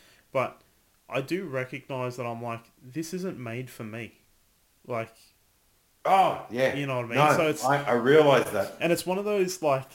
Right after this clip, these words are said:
Speaker 1: t-, the teenage sort of drama things that I see that I'm just kinda like, I can't really, I can't, I can bash it for comedic purposes, but I'm like, I feel like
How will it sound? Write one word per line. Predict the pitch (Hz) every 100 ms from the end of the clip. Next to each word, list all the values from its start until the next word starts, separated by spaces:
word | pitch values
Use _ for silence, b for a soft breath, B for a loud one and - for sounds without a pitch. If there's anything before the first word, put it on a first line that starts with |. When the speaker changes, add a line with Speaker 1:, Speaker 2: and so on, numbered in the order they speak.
| -
Speaker 1:
t-, | - 175
the | 151
teenage | 151 - 160 156 143 135 131 - - -
sort | - 139 123
of | 117
drama | - 123 135 147 135 123 110 - _ _
things | - 143 123 117 -
that | 127 117
I | 110
see | - 202 220 147
that | 147
I'm | 139
just | 135 -
kinda | 143 135
like, | 131 127 - _ _ _ _ _ _ _ _ - - 131
I | 165
can't | - 175 202 165
really, | 185 190 175 156 127 - _ _ -
I | -
can't, | - 185 196 190 - _ _ _ _ _ _ _ -
I |
can | 170 185
bash | 170 175 208
it | 202 -
for | 165
comedic | 147 127 127 127 -
purposes, | 131 120 151 - 208 233 - _ _ _ -
but | 127
I'm | 123
like, | 120 120
I | -
feel | - 131
like | 123 117 _